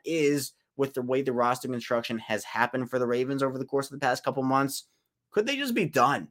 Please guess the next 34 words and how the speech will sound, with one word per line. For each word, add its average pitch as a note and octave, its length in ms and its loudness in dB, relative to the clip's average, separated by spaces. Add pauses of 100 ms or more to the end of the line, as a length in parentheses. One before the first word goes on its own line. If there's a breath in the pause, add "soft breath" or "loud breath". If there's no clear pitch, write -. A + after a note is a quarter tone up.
You A2 80 -6
know, A#2+ 120 0
could G3 180 0
they A3+ 120 4
just F3 260 0
look C#3+ 200 0
at - 80 -14
their E3 160 6
roster C3+ 340 4
right A#2+ 240 0
now G#2+ 400 -2 (400)
and B2+ 160 2
say, B2+ 240 2
"You A#2+ 120 2
know C#3 180 4
what? C3+ 360 4 (540 soft breath)
We're C3 140 6
gonna C#3 180 6
wait C3 140 4
until A#2+ 240 0
after B2+ 200 2
the C#3 100 -2
preseason, A#2 640 -2
maybe A#2 320 2
a A2+ 40 0
couple A#2 300 -4
weeks A#2 220 2
into A2+ 280 -2
the A2 120 -6
year, G#2+ 220 -2
to G#2+ 120 -10
make G2+ 240 -6
another F#2 240 -6
move"? F2 320 -12